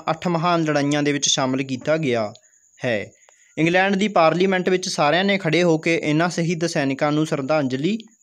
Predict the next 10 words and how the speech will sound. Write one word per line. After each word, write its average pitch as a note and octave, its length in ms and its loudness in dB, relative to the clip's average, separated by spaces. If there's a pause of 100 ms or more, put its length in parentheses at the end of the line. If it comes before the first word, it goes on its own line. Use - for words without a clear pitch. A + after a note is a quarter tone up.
ਦਿੱਤੀ। C3 440 -4 (2750)
ਬੱਚਿਓ, G3 200 4
ਇਹ G#3 60 4
ਪਾਠ F3 240 4
ਹੈ F#3 60 2
ਜਿਹੜਾ F3+ 140 4
ਪੂਰਾ F3 240 2
ਹੋ E3+ 100 0
ਚੁੱਕਿਆ F3 400 0
ਹੈ। F3+ 60 -8